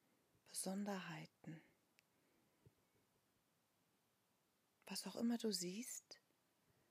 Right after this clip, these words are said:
es kann dazu beitragen, das Gefühl der Sicherheit zu verstärken,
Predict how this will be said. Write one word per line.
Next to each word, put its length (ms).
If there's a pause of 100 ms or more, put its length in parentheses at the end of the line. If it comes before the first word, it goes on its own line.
(440)
es 140
kann 240
dazu 300
beitragen, 880 (240)
das 220
Gefühl 360
der 140
Sicherheit 600
zu 120
verstärken, 840